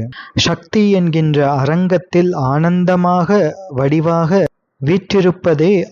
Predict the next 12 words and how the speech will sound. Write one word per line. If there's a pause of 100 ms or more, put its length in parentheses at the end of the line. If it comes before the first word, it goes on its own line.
(100)
ஆனந்த
கூத்து. (440)
இந்த (240)
ஆனந்த (120)
கூத்திற்கு (600)
இன்றியமையாமல்
இருக்கின்ற
பாடல்கள்,
வாத்தியங்கள்,
குழல்,
கொம்பு
முதலிய